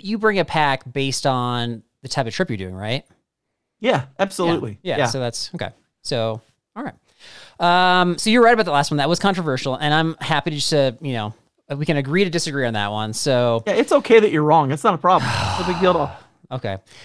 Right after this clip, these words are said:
Speaker 1: You know what, folks? If you could let us know, do you prefer the interior or the exterior? Just leave a comment below if you're on YouTube, or just reach out on social media. Just let us know what's better. What do you prefer? Um, the, you're,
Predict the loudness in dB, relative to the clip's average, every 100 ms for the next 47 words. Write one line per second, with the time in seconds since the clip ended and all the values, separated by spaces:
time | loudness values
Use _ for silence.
0 | -4 2 6 8 8 6 6 4 4 -2
1 | -2 2 6 6 6 4 6 4 4 4
2 | 4 4 4 4 2 2 2 4 6 6
3 | 6 6 4 0 -2 -4 -2 -2 -4 -2
4 | -2 -2 2 2 4 0 -2 0 2 2
5 | 2 -2 -2 -2 -2 0 -2 -4 -6 -4
6 | 0 0 0 -4 -6 -6 -6 -6 -8 -4
7 | -4 -6 -10 -4 -4 -4 -6 -6 -6 -4
8 | -4 -4 -8 -8 -10 -12 -20 -20 -20 -20
9 | -6 -4 -4 -6 -10 -10 -8